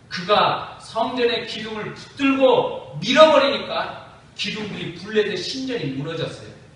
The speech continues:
그때 죽은 숫자가 삼천 명이 넘습니다. 진정한 능력은 삼손의 머리카락이 아닌 주님 안에 있을 때 참된 능력이 임했다라는 것입니다.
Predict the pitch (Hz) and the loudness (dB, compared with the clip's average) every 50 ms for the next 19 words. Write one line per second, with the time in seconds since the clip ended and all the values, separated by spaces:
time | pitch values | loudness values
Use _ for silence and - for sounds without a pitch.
0 | - - - - - - - 208 220 - 220 208 - - 175 175 202 196 190 - | -20 -20 -20 -20 -18 -14 -12 -10 -4 -2 -2 -2 -2 -6 -8 -10 -12 -12 -12 -14
1 | - - 190 175 135 147 143 - - - 254 269 269 262 - - 262 240 233 220 | -12 -10 -10 -6 -6 -6 -6 -8 -10 -8 -6 -6 -6 -6 -8 -12 -14 -14 -14 -14
2 | 185 151 139 - 117 - - - - - - - - - - - - - - - | -12 -12 -12 -12 -14 -16 -20 -20 -20 -20 -20 -20 -20 -20 -20 -20 -20 -20 -20 -20
3 | - - - - - - - - - - - - - _ - - - - - - | -20 -20 -20 -20 -20 -20 -20 -20 -20 -20 -20 -20 -20 _ -20 -20 -20 -20 -20 -20
4 | - - - - - - - 170 180 185 180 185 185 175 170 160 147 143 143 139 | -20 -20 -20 -20 -12 -10 -8 -8 -6 -6 -4 -4 -4 -2 -2 -2 -4 -4 -6 -4
5 | 160 175 180 175 170 156 156 156 151 139 127 - - - - - - - - - | -4 -4 -4 -4 -4 -2 -2 -2 -4 -4 -6 -8 -12 -18 -20 -20 -16 -14 -12 -10
6 | 233 226 214 - 190 190 170 156 139 135 131 135 151 175 - 160 - - - 175 | -10 -10 -10 -10 -8 -6 -6 -4 -4 -4 0 0 2 2 0 -2 -4 -8 -6 -6
7 | 170 - 160 151 151 151 147 131 - - - - - - - - - - - 208 | -6 -4 -6 -6 -6 -6 -6 -8 -8 -10 -14 -18 -20 -20 -16 -10 -6 -4 -2 0
8 | 214 220 233 220 226 214 220 220 - - - - - 240 247 240 240 240 - - | 2 2 2 0 -2 -4 -2 2 6 8 8 10 8 8 6 4 2 0 -2 -6
9 | - 233 - - - 214 214 - - - - - - 359 349 330 302 277 269 262 | -8 -10 -10 -4 0 0 0 0 -2 -4 -6 -6 -6 -6 -4 -4 -2 -2 -2 -2
10 | 233 180 147 143 160 202 214 220 214 208 202 185 170 170 175 170 175 180 202 214 | -2 -4 -4 -4 -4 -2 -2 -4 -4 -2 -4 -4 -6 -8 -10 -10 -8 -6 0 2
11 | 233 233 220 226 220 208 214 214 214 214 - - 143 135 - | 4 4 4 2 2 2 2 0 -2 -6 -8 -10 -12 -12 -14